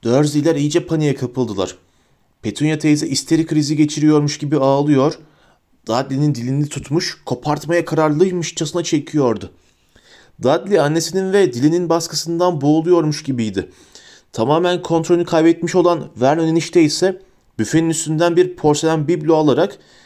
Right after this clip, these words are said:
hızla Bay Weasley'e doğru fırlattı. Bay Weasley eğildi ve biblo havaya uçmuş şöminenin içinde parçalara ayrıldı.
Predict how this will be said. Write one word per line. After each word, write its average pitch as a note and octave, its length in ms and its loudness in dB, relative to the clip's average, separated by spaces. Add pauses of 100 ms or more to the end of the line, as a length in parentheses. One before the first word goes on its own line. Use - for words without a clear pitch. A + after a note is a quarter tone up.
(120)
hızla E3 340 0
Bay D#3 160 2
Weasley'e C#3 500 2
doğru A2+ 180 2
fırlattı. F2 540 -6 (640)
Bay A2+ 180 0
Weasley D#3 440 0
eğildi D#3 560 0 (360)
ve B2 200 0
biblo C#3+ 440 0
havaya C#3+ 340 2
uçmuş D3+ 400 0
şöminenin D3+ 360 -2
içinde C#3+ 360 -4
parçalara C3 460 -2
ayrıldı. G2 440 -2